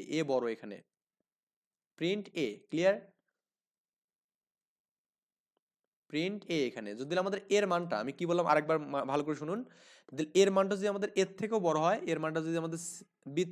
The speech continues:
মানে সি থেকেও যদি বড় হয়, তাহলে আমাদের ই ছাপাতে হবে। কিন্তু যদি এটা যদি no হয় এখানে,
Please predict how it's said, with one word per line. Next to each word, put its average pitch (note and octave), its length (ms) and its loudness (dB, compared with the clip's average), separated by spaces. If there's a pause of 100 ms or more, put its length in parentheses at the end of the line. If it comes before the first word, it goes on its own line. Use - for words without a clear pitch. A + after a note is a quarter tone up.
(160)
মানে C#3 180 -4
সি G#3 80 -2 (100)
থেকেও G3+ 200 2
যদি E3 120 0
বড় A2 80 2
হয়, A2 80 -2
তাহলে C#3+ 160 0
আমাদের D#3 140 -6 (100)
ই - 100 -4
ছাপাতে B2 300 -2
হবে। G3 140 -6 (240)
কিন্তু G#3+ 260 0 (680)
যদি D#3+ 120 -2 (120)
এটা G3 160 4
যদি G#3+ 180 0
no F3 60 4 (100)
হয় B2 200 2
এখানে, G#2 220 -10